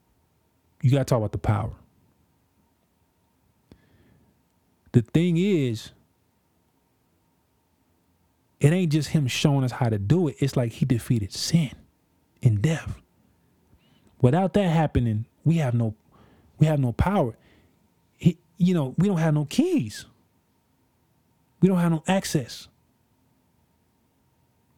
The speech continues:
Right? So if you trust and obey and know he is the resurrection who resurrected after three days and three nights, you will overcome the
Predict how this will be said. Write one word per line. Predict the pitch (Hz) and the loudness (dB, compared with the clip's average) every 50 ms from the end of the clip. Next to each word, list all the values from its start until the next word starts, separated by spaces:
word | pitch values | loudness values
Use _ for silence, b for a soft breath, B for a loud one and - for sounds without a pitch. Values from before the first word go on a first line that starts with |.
| _ | _
Right? | 147 160 190 180 - - _ _ _ _ _ _ _ _ _ _ _ _ _ _ _ _ _ _ _ _ _ _ _ _ _ _ _ _ _ _ _ _ _ _ _ _ _ _ _ _ _ _ _ _ _ _ _ _ _ _ _ _ _ _ _ _ _ _ _ _ _ _ _ _ _ _ _ _ | 0 0 2 0 -4 -8 _ _ _ _ _ _ _ _ _ _ _ _ _ _ _ _ _ _ _ _ _ _ _ _ _ _ _ _ _ _ _ _ _ _ _ _ _ _ _ _ _ _ _ _ _ _ _ _ _ _ _ _ _ _ _ _ _ _ _ _ _ _ _ _ _ _ _ _
So | _ - - 180 143 127 117 b b b b b b b _ - | _ 2 2 4 4 2 -2 b b b b b b b _ 0
if | 220 220 170 151 175 | 0 0 0 0 0
you | 196 208 | -2 -2
trust | 175 - - - 190 170 160 - _ | -2 -2 -2 0 0 0 -2 -4 _
and | - 170 170 156 | 0 0 2 0
obey | 135 123 113 110 131 170 180 160 139 120 113 - b b b b b b _ _ | 0 -2 0 0 2 2 2 2 0 -2 -4 -6 b b b b b b _ _
and | - 147 135 127 131 | 2 2 2 2 2
know | 160 202 214 190 | 2 2 2 2
he | 180 190 196 190 | 2 2 2 2
is | 180 160 | 0 0
the | 143 151 139 | 0 0 0
resurrection | 147 143 127 123 120 139 180 175 143 - - 127 110 107 - b b b b b b _ _ | 0 0 0 0 0 0 0 0 -2 -2 -2 -2 -2 -2 -4 b b b b b b _ _
who | - - 185 180 165 | 0 2 2 2 2
resurrected | 147 156 160 147 127 127 113 123 160 165 151 - 131 - - | 2 0 0 0 0 0 0 0 0 0 -2 -4 -6 -2 0
after | - 143 127 - 117 | 0 0 0 0 -2
three | 110 - - 185 214 208 | -2 0 0 0 2 0
days | 190 175 165 151 139 | 0 0 0 2 0
and | 131 123 | 0 0
three | - 151 143 | 0 0 0
nights, | 135 135 131 117 107 - - b b b b b b b b | 0 0 0 -2 -4 -6 -8 b b b b b b b b
you | - 113 131 165 196 | 0 2 2 2 2
will | 190 170 170 165 143 131 | 2 2 0 0 0 0
overcome | 143 139 117 127 123 - - 156 156 147 139 127 | 0 0 0 -2 -4 -2 0 0 0 2 0 0
the | 120 120 113 107 | 0 -2 -2 -4